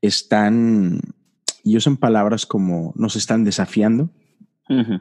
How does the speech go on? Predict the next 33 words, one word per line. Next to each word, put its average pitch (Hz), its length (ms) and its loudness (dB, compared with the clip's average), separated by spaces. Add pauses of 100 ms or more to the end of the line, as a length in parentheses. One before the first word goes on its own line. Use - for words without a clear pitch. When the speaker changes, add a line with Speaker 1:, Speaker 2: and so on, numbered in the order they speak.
Speaker 1:
"se - 140 -4
están 123 260 0
burlando 110 880 0 (100)
de, 98 380 -2
de 98 180 -2
Cristo", 143 560 -2 (520)
este, 92 1120 0 (100)
"¿por 104 240 0
qué 123 320 0
Netflix 117 460 -2
hace 110 240 -2
esto?". - 200 -4
Y 120 100 2
digo 113 280 -2
que, 110 240 -2 (680)
híjole, - 500 -6
amigos, 110 560 -2
eh, 90 400 -6 (1700)
no 117 160 4
están 143 240 0
desafiándonos. 127 680 0 (260)
Netflix 127 600 2
no 123 280 2
crea 120 300 2
este 120 200 -4
contenido 107 640 2
con 104 260 2
toda 120 260 2
la 123 120 2
intención 110 920 0
de 104 340 0
insultarnos, 98 1000 0
de 90 380 -2